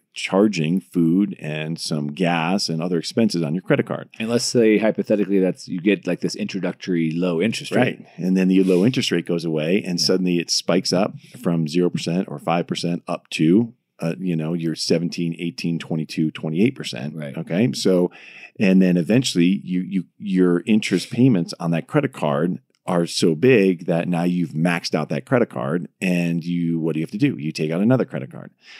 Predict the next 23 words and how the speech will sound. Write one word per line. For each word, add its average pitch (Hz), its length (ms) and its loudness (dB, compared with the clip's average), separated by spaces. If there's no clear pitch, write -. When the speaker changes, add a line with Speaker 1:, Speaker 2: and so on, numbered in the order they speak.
Speaker 1:
and 85 180 0
it 82 60 -2
happens, 82 400 -2
and 87 200 -2
then 82 160 0
you 87 120 0
take 82 240 -2
out 87 80 2
another 107 260 4
credit 76 280 -4
card. 76 200 -6
The 90 80 -2
problem 120 340 4
is, 98 180 6
as 92 200 2
you 98 60 -2
take 107 240 0
out 92 120 0
more 92 180 2
and 85 80 2
more 78 120 0
credit - 300 0
cards, 78 420 0